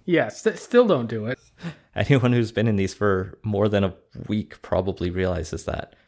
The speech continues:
Speaker 2: People are screenshotting all of the things you say, even when you think they're secret. Even if they're Snapchat disappearing in a day. Just assume if you type it, it has been released to the internet.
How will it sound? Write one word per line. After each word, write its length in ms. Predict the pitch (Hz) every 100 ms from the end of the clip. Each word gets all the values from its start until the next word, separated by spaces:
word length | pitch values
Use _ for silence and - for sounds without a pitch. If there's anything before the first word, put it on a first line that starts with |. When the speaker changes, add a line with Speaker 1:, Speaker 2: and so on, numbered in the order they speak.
| -
Speaker 2:
People 300 | 110 131 117
are 40 |
screenshotting 640 | - 107 101 - 87 85 -
all 280 | 90 95 104
of 120 | 101
the 60 | 104
things 340 | 110 104 90
you 80 | 92
say, 380 | - 92 78 -
even 240 | 90 95
when 160 | 90 95
you 120 | 90 107
think 240 | - 95
they're 100 | 95
secret. 560 | 92 - 90 - - - _ _ _ _ _
Even 220 | 104 101
if 160 | 101 -
they're 260 | 101 95 92 -
Snapchat 800 | - - - 98 - - 98 95 - _ _
disappearing 560 | 101 - - 101 95 90
in 80 |
a 60 | 87
day. 400 | 87 92 80 95 _ _ -
Just 200 | 127 147
assume 340 | - 156 123
if 140 | 95
you 80 | 110
type 300 | 107 107 -
it, 240 | 85 - - _
it 140 | 113
has 180 | 107 98
been 340 | - 101 95 90 127
released 560 | 110 95 98 107 - -
to 100 | 110
the 140 | 98
internet. 440 | 92 - 87 73